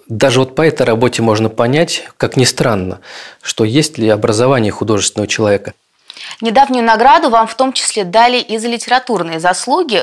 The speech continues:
Speaker 2: Как мастер слова, чем занимаетесь и о чём пишете?
Speaker 1: Я пишу, наверное, с девяностого года. Просто я тебе, я себя не позиционировал как литератор,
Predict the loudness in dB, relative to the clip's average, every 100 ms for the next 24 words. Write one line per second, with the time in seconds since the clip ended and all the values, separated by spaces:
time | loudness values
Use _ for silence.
0 | 0 -2 2 0 0 -4 -8 -2 0 0
1 | -2 -4 -6 -8 -4 -2 -4 -8 -8 -4
2 | -4 -6 -10 -14 -10 -10 -10 -18 _ _
3 | _ -20 -20 -20 -20 -20 -20 -8 -2 2
4 | 2 2 4 6 6 4 4 4 4 2
5 | 2 2 2 2 0 0 0 2 0 2
6 | 0 0 -2 -2 2 0 0 -2 0 2
7 | 2 2 4 2 4 2 2 0 4 4
8 | 4 4 2 0 0 0 0 0 0 0
9 | -4 -4